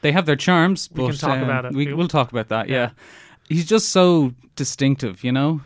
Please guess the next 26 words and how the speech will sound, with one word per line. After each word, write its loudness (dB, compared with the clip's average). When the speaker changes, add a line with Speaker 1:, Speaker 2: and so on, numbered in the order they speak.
Speaker 1:
I -4
think -2
he's, -2
like, -2
um, -4
one -2
of -4
the -2
younger 0
faces -4
of -4
the -4
old -4
guard -4
of -10
horror, -2
if -6
you -6
get -6
me. -4
So -8
there's, -8
Speaker 2:
Yes. -16
Speaker 1:
like, -16
we've -6
covered -4